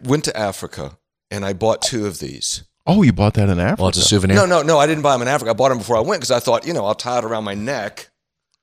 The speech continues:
Speaker 1: you know, to keep bugs off and wipe my face and whatever. And then this morning, before I came in here, I noticed this was the only clean handkerchief I had,
Speaker 2: Is
Speaker 1: so I
Speaker 2: this true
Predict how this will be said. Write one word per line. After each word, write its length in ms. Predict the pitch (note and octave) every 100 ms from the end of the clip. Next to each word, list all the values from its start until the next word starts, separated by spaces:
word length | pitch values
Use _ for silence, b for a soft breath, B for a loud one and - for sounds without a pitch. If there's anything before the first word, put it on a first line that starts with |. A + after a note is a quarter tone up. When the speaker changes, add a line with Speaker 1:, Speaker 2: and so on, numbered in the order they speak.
| _ _ _ _ _ _
Speaker 1:
you 80 | B2
know, 240 | G2 G2 A#2+
to 100 | -
keep 220 | A#2+ G2
bugs 300 | B2 C3 G#2
off 420 | G2+ A2+ B2+ -
and 160 | G#2+ G2
wipe 180 | G#2+ D2+
my 140 | G2+
face 360 | - G2 G2 -
and 80 |
whatever. 280 | F2+ F#2 G#2+
And 160 | - A2
then 100 | A2
this 200 | G#2 -
morning, 360 | G3+ F#3+ B2
before 260 | B2 G2+ C3
I 80 | B2
came 260 | - C3 C3
in 160 | G3
here, 440 | A#2+ C#2+ D#2 B2 - _ _ _ _
I 80 | -
noticed 360 | B2+ C3 B2+ -
this 160 | B2+
was 120 | A#2 A2
the 60 |
only 140 | B2+ B2
clean 240 | - B2+
handkerchief 460 | B2 B2+ B2 B2 A#2+
I 100 | G#2+
had, 360 | C#3 D#3 G2
Speaker 2:
Is 140 | D3 D3
Speaker 1:
so 40 |
I 40 | C#4
Speaker 2:
this 140 | -
true 760 | - - D#3 D3+ D3+ D3+ C3+